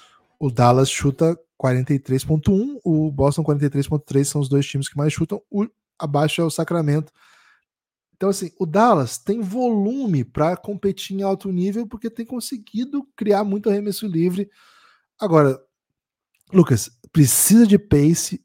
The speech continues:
e precisa que a defesa seja um pouco melhor.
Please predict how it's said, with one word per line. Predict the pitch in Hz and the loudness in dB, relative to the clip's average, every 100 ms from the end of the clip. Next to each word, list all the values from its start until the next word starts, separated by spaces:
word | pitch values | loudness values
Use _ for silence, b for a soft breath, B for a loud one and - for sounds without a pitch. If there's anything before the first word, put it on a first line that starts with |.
| _ - | _ -14
e | |
precisa | 147 139 131 - - - 139 151 165 202 208 | -10 -8 -6 -6 -8 -6 -2 -2 -2 -4 -4
que | - | -4
a | 170 | -4
defesa | 160 151 - 143 | -4 -4 -4 -4
seja | 151 170 170 | -4 -8 -10
um | 185 _ - | -12 _ -4
pouco | 214 226 - | -4 -4 -10
melhor. | 254 240 135 123 | -4 0 0 -2